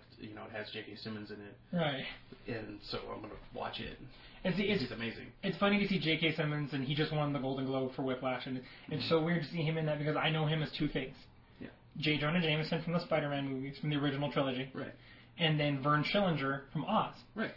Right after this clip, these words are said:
Speaker 2: And so, and more so from Oz, 'cause that's what I remember him from.
Speaker 1: Sure.
Speaker 2: So every time I see him on screen, I'm,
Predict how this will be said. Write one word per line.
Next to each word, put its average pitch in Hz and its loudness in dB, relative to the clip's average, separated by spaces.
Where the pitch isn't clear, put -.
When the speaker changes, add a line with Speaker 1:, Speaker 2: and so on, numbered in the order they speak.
Speaker 2:
And 170 2
so, 165 4
and 175 6
more 175 8
so 170 8
from 160 2
Oz, 202 4
'cause 156 -2
that's 151 2
what 156 2
I 151 4
remember 160 4
him 139 -2
from. 127 -2
Speaker 1:
Sure. - 0
Speaker 2:
So 180 8
every 185 6
time 240 8
I 240 8
see 247 8
him 226 10
on 202 6
screen, 202 2
I'm, 190 0